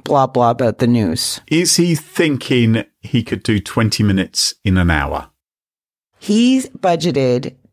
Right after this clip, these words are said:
Speaker 1: two minutes per episode. So
Speaker 2: What? Two minutes to produce ten minutes of audio?
Speaker 1: Ten minutes.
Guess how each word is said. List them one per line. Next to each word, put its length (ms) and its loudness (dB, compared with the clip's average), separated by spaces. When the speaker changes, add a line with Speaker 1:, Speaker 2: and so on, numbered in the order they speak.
Speaker 1:
two 520 2
minutes 560 0
per 360 -4
episode. 720 -8
So 540 0
Speaker 2:
What? 260 -2
Two 180 0
minutes 360 0
to 100 -2
produce 460 0
ten 240 2
minutes 260 0
of 100 0
audio? 420 0
Speaker 1:
Ten 240 0
minutes. 440 -2